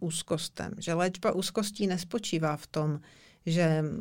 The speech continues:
si člověk někam zaleze a odpočívá a vyhýbá se těm nepříjemným situacím.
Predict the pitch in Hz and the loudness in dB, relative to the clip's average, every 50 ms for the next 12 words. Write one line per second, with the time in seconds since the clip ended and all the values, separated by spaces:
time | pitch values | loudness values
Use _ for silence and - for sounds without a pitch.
0 | - - - - 175 165 - - 180 165 160 160 156 156 160 - - 165 160 165 | -4 -6 -6 -6 -6 -6 -2 0 2 4 4 4 2 2 0 -2 -2 -2 0 2
1 | 165 165 165 160 160 151 156 160 160 160 160 165 160 156 - 160 160 160 - - | 2 4 4 4 4 4 6 4 4 4 4 4 4 4 4 2 2 0 -4 -4
2 | 170 165 165 - - 175 170 160 170 165 160 151 151 156 160 165 165 170 - - | -4 -4 -2 -2 -2 0 2 4 4 4 6 4 4 2 0 -2 -6 -12 -20 -20
3 | - - - - - - - - - - - - - 175 160 180 151 165 185 175 | -20 -20 -20 -20 -20 -20 -20 -20 -20 -20 -8 0 0 2 4 4 4 4 4 6
4 | 185 185 180 180 175 - 185 165 170 170 165 160 156 156 160 - - 170 165 160 | 8 8 8 8 6 2 0 0 2 2 2 2 2 0 -2 -6 -2 0 2 2
5 | 156 151 151 156 160 - - - - - 151 139 - - - - - | 2 2 0 -2 -4 -4 -8 -8 -6 -6 -6 -6 -6 -8 -10 -12 -10